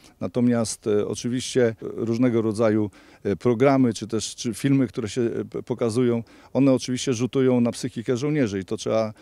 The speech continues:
jasno powiedzieć. Ja dzisiaj, e, zastanawiam się, jaką pracę będziemy musieli w przyszłości wykonać, żeby, e, zniwelować tego typu złe doświadczenia i, i to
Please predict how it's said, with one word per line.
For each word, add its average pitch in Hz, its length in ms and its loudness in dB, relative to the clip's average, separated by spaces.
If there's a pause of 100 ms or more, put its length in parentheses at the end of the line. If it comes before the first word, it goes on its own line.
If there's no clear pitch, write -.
(140)
jasno 117 300 0
powiedzieć. 117 560 -4
Ja 113 200 2
dzisiaj, 120 360 0 (420)
e, 107 40 0 (420)
zastanawiam 127 600 2
się, 123 160 0
jaką 123 440 2
pracę 131 400 0
będziemy 110 300 0
musieli 110 300 -2
w - 60 -10
przyszłości - 640 -8
wykonać, 110 480 -2 (320)
żeby, 117 420 2 (400)
e, 90 40 -8
zniwelować 131 640 4
tego 123 220 -2
typu 120 380 -2 (300)
złe 123 560 2
doświadczenia 120 760 0
i, 120 280 -4
i 107 60 -6
to 117 240 0